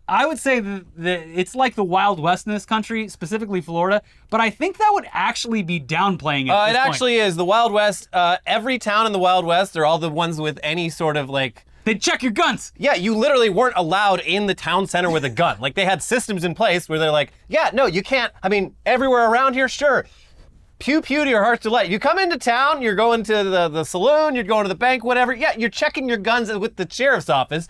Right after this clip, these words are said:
Speaker 1: The
Speaker 2: because that would be stupid and insane for everyone to be walking around with a fucking gun.
Speaker 1: Not saying it's right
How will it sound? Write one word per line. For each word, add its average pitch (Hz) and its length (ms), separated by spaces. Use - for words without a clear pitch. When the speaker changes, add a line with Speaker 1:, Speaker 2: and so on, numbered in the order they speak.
Speaker 1:
The 202 100
Speaker 2:
because 254 260
that 320 100
would 294 100
be 294 160
stupid 320 500
and 269 80
insane 302 640
for - 280
everyone 339 260
to 330 80
be 349 80
walking 330 340
around 285 240
with 311 120
a 302 60
fucking 320 440
gun. 381 420
Speaker 1:
Not 202 280
saying 233 300
it's 190 120
right 180 260